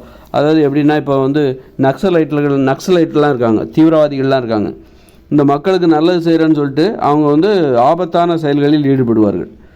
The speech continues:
அதனால என்ன ஆகும் அப்படின்னா, அவங்க உயிருக்கே அவங்களுக்கு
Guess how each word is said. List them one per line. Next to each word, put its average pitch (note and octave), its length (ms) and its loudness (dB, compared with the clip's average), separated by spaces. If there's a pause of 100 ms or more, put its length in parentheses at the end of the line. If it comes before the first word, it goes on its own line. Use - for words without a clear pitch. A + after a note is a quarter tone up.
(440)
அதனால F3+ 260 0 (120)
என்ன E3+ 160 0
ஆகும் D#3+ 180 -4
அப்படின்னா, D#3+ 340 -2
அவங்க E3+ 240 0 (140)
உயிருக்கே E3+ 360 0
அவங்களுக்கு D3+ 320 -2